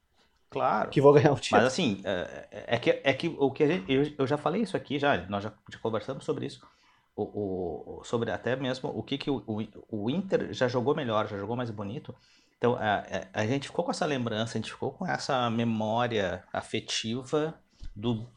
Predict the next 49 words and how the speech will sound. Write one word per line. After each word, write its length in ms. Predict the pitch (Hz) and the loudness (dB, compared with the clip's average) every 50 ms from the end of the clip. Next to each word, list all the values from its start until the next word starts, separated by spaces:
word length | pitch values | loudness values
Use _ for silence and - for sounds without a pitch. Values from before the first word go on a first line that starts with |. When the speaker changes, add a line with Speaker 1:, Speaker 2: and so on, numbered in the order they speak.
| _ _ | _ _
Speaker 1:
bom 480 | - 120 123 131 147 147 147 143 143 127 110 | -6 0 4 6 6 6 6 2 -2 -2 -2
jogo, 560 | 104 104 107 113 127 139 151 156 208 233 208 | -4 -4 -4 -4 -4 -6 -6 -6 -6 -6 -6
Speaker 2:
Isso. 420 | 101 98 107 131 147 - - - _ | -6 -6 -6 -6 -8 -12 -16 -18 _
Speaker 1:
que 80 | - - | 2 4
era 80 | 151 156 | 4 4
um 100 | 175 180 | 4 2
bom 240 | 160 151 156 160 170 156 | 0 0 0 0 -2 0
jogo 320 | 135 139 131 127 135 170 | 4 4 4 6 8 8
aliado 260 | 170 170 165 160 175 | 8 8 8 6 6
com 80 | 196 - | 4 2
o 40 | 160 | 2
resultado, 440 | 185 214 302 - 381 392 294 - | 2 0 2 6 8 8 8 8
tanto 240 | - - 107 95 85 | 4 0 -4 -6 -6
que 240 | - - 98 85 80 | -6 -6 -4 -4 -4
o 60 | 85 - | -4 -6
Cudê 300 | - - - 104 107 - | -4 -4 -2 0 0 -2
foi, 320 | - 113 95 123 120 123 - | -2 -4 -4 -4 -4 -6 -2
foi, 320 | - 113 107 104 107 - - | 0 0 0 0 -2 -6 -6
ah, 340 | - 98 92 90 87 - - | -6 -6 -4 -4 -6 -4 0
Speaker 2:
Claro. 360 | - - 120 131 175 175 104 92 | 4 4 6 6 4 0 -4 -4
Speaker 1:
metade 500 | 98 120 113 - - 107 110 139 143 170 160 | -2 -2 0 2 2 4 4 2 2 -2 -2
do, 180 | 139 113 90 | -2 -2 0
mais 160 | 95 104 127 | 2 2 2
da 80 | 170 180 | 2 2
metade 340 | 180 165 - - 131 156 156 | 0 -2 0 0 -2 0 0
desse, 300 | 143 131 - - 123 113 | -2 -2 -2 -2 -2 0
dessa 240 | 110 113 113 - 113 | 0 0 2 2 0
liderança 340 | 110 110 104 90 95 101 - | 0 0 0 0 -2 -2 -2
foi 140 | - 160 196 | -4 -4 -4
do 80 | 254 | -2
Cudê 300 | - - 302 214 - 175 | -4 -4 -2 0 0 0
que 80 | 208 - | -2 -4
fez, 240 | - - 120 110 104 | -2 0 0 0 0
entendeu? 300 | 95 92 - - - - - | -2 -6 -10 -12 -14 -10 0
Speaker 2:
Claro, 500 | - 107 101 - - 320 302 104 90 87 | 4 6 6 8 8 6 4 4 2 0
e 80 | 87 | 0
tem 160 | - - 113 123 | 2 4 4 6
Speaker 1:
Então, 120 | - - | 8 8
Speaker 2:
méritos, 180 | 233 254 - - | 8 8 6 2
Speaker 1:
assim, 40 | 160 131 | 0 0
não 60 | 117 | 2
Speaker 2:
inclusive. 260 | 98 110 - - 123 | 2 4 6 6 6
Speaker 1:
era 120 | - - | 6 4
uma, 380 | 175 170 165 147 135 127 113 87 | 2 2 0 0 0 0 0 0
não, 160 | 98 120 107 | 2 0 4
não, 180 | 123 135 143 147 | 4 4 6 8
não, 220 | 147 139 143 - | 8 6 6 6
não 340 | 147 135 131 135 127 135 127 | 6 6 6 6 6 4 4
era, 220 | 147 175 214 202 | 4 4 2 2